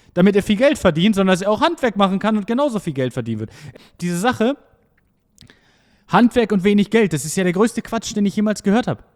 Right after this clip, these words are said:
Klar gibt es wahrscheinlich Berufe auch im Handwerk, die schlecht bezahlt sind. Aber die gibt's ja überall. Aber ich kenn auch Studenten, die haben jahrelang studiert, die haben heute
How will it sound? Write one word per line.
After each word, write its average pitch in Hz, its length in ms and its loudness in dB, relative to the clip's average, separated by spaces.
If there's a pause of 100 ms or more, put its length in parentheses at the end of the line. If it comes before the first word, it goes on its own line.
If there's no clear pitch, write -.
(100)
Klar 208 240 2
gibt 185 240 -2
es 175 100 -4
wahrscheinlich 175 400 2
Berufe 170 380 0
auch 151 140 -2
im 151 120 0
Handwerk, 180 340 0
die 156 120 -2
schlecht - 300 -4
bezahlt 123 360 -4
sind. 101 220 -10 (240)
Aber 135 100 -6
die 151 60 -2
gibt's 175 200 -6
ja 175 60 -6
überall. 143 460 -4 (380)
Aber 156 140 -2
ich 170 100 0
kenn 226 160 2
auch 214 120 0
Studenten, 208 580 2
die 190 100 4
haben 185 80 4
jahrelang 208 380 4
studiert, 208 440 -2
die 170 140 0
haben 175 220 2
heute 190 340 0